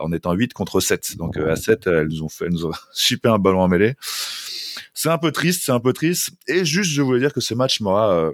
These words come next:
fait découvrir quelque chose. C'est que si, comme moi, vous connaissiez les pilars, euh, les pilachos, comme des, bah, comme, euh, un truc très cassoulet, un truc, euh, très, euh, oreille mâchée et, et un truc pas très fashion, finalement, pas très, pas très, euh, distingué, que, comme si le, le, le,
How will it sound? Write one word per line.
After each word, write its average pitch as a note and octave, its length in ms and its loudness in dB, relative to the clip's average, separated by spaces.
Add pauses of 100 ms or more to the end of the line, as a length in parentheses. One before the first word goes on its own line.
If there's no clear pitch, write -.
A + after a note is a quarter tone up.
(120)
fait B2 120 -4
découvrir B2 320 -2
quelque A2 240 -6
chose. B2+ 280 0
C'est - 140 -6
que F2+ 180 -2
si, - 180 -4
comme A#2 220 2
moi, A#2+ 240 0 (360)
vous F#2 60 -10
connaissiez G2+ 340 0
les F#2+ 120 4
pilars, A2 440 0
euh, D#2+ 180 2
les D#2 100 -2
pilachos, G#2 560 -2 (360)
comme F#2 180 -2
des, E2 560 2
bah, D2+ 180 -6
comme, D#2+ 300 -4
euh, C#2+ 260 -2
un C#2+ 40 -8
truc - 200 -16
très - 180 -4
cassoulet, C#3+ 520 0
un A2+ 120 0
truc, - 260 -10
euh, F2+ 100 -2
très, - 180 -6
euh, E2 360 2
oreille G2+ 300 2
mâchée A2+ 500 0
et, E2 240 2
et F2+ 40 -2
un F2+ 100 0
truc A2+ 260 -8
pas B2+ 120 0
très B2 500 0
fashion, - 500 -2
finalement, A2 380 0
pas G2 160 0
très, F#2 360 0 (520)
pas F2+ 120 2
très, - 280 -2
euh, F#2 160 2
distingué, A2+ 640 0
que, F#2 120 -8
comme G2+ 240 -2
si - 180 -6
le, F#2+ 120 4
le, E2+ 160 4
le, E2 200 2